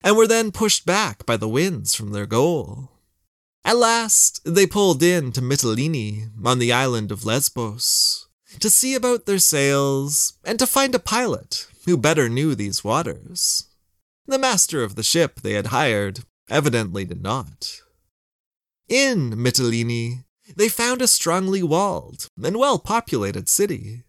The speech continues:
with sprawling suburbs and orchards in abundance, but also evidence of a glorious past, maybe a more glorious one,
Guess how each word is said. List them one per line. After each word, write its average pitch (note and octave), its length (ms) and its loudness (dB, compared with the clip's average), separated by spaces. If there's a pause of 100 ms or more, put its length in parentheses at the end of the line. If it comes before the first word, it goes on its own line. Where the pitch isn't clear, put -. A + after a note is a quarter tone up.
(280)
with E3+ 160 4
sprawling F3 640 0
suburbs D#3+ 1080 0
and A2+ 160 -2
orchards B2 600 0
in G2+ 60 -6
abundance, A#2 1040 -2 (460)
but C4 140 4
also C#4 520 4
evidence G#3+ 560 0
of E3 140 -4
a B2 160 0 (260)
glorious G3+ 560 4
past, F#3 800 -2 (460)
maybe G#2+ 380 0
a C#3 60 2
more D#3+ 300 4
glorious G2+ 600 -4
one, A2+ 540 -4